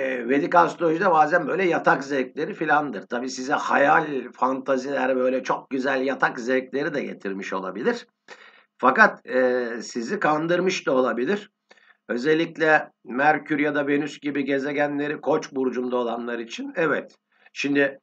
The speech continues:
biz tabii yıla da bir tuhaf girdik. Venüs'le Mars kavuşum halinde hala neredeler? Ee, Oğlak burcundalar. Venüs'le Mars Oğlak burcunda olduğu için tabii Satürn çekiyor Venüs'ü ve Oğla-, Mars'ı.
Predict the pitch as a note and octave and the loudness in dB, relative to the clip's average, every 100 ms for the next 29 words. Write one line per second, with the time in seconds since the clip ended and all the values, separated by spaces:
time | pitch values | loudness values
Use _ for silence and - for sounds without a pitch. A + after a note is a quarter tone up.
0 | _ _ _ _ _ _ G2+ C#3+ - F3+ | _ _ _ _ _ _ -8 -6 0 2
1 | E3+ E3 E3+ F3 D3+ E3+ - E3+ E3 F3+ | 2 2 4 6 6 4 4 6 6 4
2 | - G#3 F3+ D#3+ - - D3 D#3+ E3+ - | 2 0 0 -4 -8 -2 0 0 -2 0
3 | E3 E3 D#3+ D#3 - - C#3+ D#3 D3+ F3+ | 2 6 6 4 -4 0 4 6 4 4
4 | F3 D3+ D3+ D#3 E3 G3 D3 E3 D3+ E3+ | 8 8 8 2 2 6 8 8 10 10
5 | F#3+ E3+ E3 E3+ D3+ D3 G3+ G3 - C#3+ | 8 6 4 4 2 4 4 4 -10 -4
6 | C#3 C3+ C3 - - C#3+ F3 A#3 G#3 D#3+ | 0 2 0 -4 -2 4 8 8 6 -2
7 | B2+ C3+ B2 B2+ D#3 G#3+ - - - - | -2 -2 -2 2 2 2 -2 -18 -20 -4
8 | B2 F#3 F3+ F#3+ F3+ F3+ F3+ - D#3 E3 | 0 0 0 2 6 8 6 2 -2 4
9 | F3+ F3+ F3 F3 E3+ F3+ F3 E3+ F3 A3+ | 6 6 2 -2 0 0 4 4 4 2
10 | F3+ - G#3+ - E3 F#3 F#3+ - - G3+ | 0 0 -2 0 2 2 0 -6 4 4
11 | G3+ F#3 D3 C#3+ B2+ - B2+ G#2+ - - | 4 0 0 -4 -6 -2 -2 -2 -6 -6
12 | A#2+ B2+ B2 - C3 G#2+ - A#2 A#2 - | -2 -2 -2 -4 -6 -6 -8 -6 -6 -4
13 | A2+ A#2 A#2 A#2 G#2 A#2 A2+ A#2+ - A3+ | -4 -2 -2 -4 -2 -2 -2 -4 -2 -2
14 | - | -4